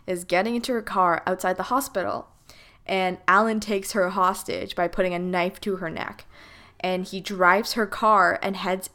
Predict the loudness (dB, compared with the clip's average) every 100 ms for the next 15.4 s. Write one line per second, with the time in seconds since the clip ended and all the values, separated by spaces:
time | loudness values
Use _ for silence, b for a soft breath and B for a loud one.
0 | _ -8 -6 -4 -2 0 -2 -4 0 0
1 | -2 -6 -6 -6 -6 -8 -10 -12 -2 0
2 | 0 -2 -6 -6 -2 0 0 0 2 2
3 | 2 -2 -6 -4 -2 -2 -2 -2 -4 -10
4 | _ _ _ _ 4 4 4 0 0 2
5 | 2 0 -4 -4 -4 -2 -4 -4 -2 0
6 | 0 -2 2 2 2 -4 -12 B B B
7 | B B -6 -4 -2 -2 -2 -2 -4 -4
8 | -6 -4 -4 -6 -2 2 2 2 -4 -6
9 | -8 0 2 2 0 -6 -18 B B B
10 | B -4 -2 -2 -2 0 0 0 0 0
11 | -2 -4 -2 -2 -4 -8 -6 -2 -2 -2
12 | -6 0 2 2 -2 -6 -4 -4 -8 -10
13 | -4 -4 -2 -4 -4 -8 -6 -2 -2 -2
14 | -4 0 0 0 -4 -4 -6 -6 -4 -4
15 | -4 -8 -10